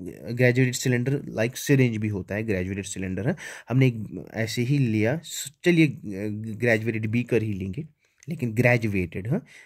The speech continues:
जहाँ पे इसकी मार्किंग होगी, बाहर से इसकी मार्किंग होगी, वो मार्किंग वो जो होती है, सपोज यहाँ पे फ़ाइव एम एल, टेन एम एल, फ़िफ़्टीन एम एल, ट्वेंटी एम एल, ओके, like this, are you getting me?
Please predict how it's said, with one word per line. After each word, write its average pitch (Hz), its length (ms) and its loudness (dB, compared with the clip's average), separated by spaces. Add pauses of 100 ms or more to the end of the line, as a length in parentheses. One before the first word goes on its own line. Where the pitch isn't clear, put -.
(140)
जहाँ 110 480 -2
पे 107 140 0
इसकी - 460 -4
मार्किंग 107 600 0
होगी, 90 380 -8 (380)
बाहर 120 280 2
से 120 200 -2
इसकी 113 260 -4
मार्किंग 113 500 2
होगी, 95 300 -6 (300)
वो 175 80 6
मार्किंग 165 640 4
वो 147 180 4
जो 127 240 2
होती 113 460 -6
है, 120 120 -2
सपोज 147 360 0
यहाँ 110 120 -2
पे 104 120 0
फ़ाइव 120 400 0
एम 117 200 -2
एल, 117 100 -8 (540)
टेन 117 400 2
एम 101 200 -2
एल, 110 160 -4 (460)
फ़िफ़्टीन 127 600 2
एम 101 280 -4
एल, 113 140 -6 (840)
ट्वेंटी 123 460 2
एम 95 240 -8
एल, 107 80 -14 (280)
ओके, 143 200 -8 (460)
like 139 180 2
this, 92 200 -8 (580)
are 107 80 -2
you 123 100 2
getting 165 260 2
me? 98 60 -2